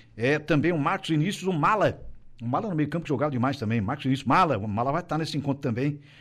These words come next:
O Augustinho, alô Augustinho. O Olei, o Adelor, Lessa, ó o Adelor, cara. O Ademir Patrício Pezão, o Pirola, o Adires, o Ideraldo Bertoncini. É, é o da, o Ideraldo. Ô, Ideraldo, <laughs> Ideraldo Bertoncini vai tá também. O Cheque, né, o Cheque do restaurante lá.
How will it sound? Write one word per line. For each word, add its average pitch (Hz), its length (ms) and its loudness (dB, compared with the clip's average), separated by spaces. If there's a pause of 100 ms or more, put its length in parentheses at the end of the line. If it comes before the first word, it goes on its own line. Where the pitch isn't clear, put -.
O 131 120 2
Augustinho, 196 500 2
alô 175 140 6
Augustinho. 190 580 6 (240)
O 123 100 -2
Olei, 175 380 2
o 151 80 2
Adelor, 151 380 4
Lessa, 175 260 0
ó 233 140 4
o 254 40 2
Adelor, 233 360 0
cara. 107 280 -4
O 104 80 -2
Ademir 165 380 2
Patrício 202 500 0
Pezão, 160 480 0 (300)
o 143 80 -4
Pirola, 185 640 4 (240)
o 120 100 0
Adires, 147 540 0
o 156 60 0
Ideraldo 170 480 4
Bertoncini. 165 640 0 (240)
É, 190 540 0 (100)
é 156 160 4
o 180 80 2
da, 170 260 6
o 196 80 4
Ideraldo. 165 380 2
Ô, 277 140 8
Ideraldo, 240 380 2
<laughs> - 60 -8
Ideraldo 165 520 2
Bertoncini 175 400 -2
vai 165 80 0
tá 160 120 -2
também. 139 360 -2 (280)
O 185 120 4
Cheque, 190 560 4
né, 127 80 -2
o 120 40 -2
Cheque 123 220 -6
do 135 80 -2
restaurante 123 500 0
lá. 165 280 2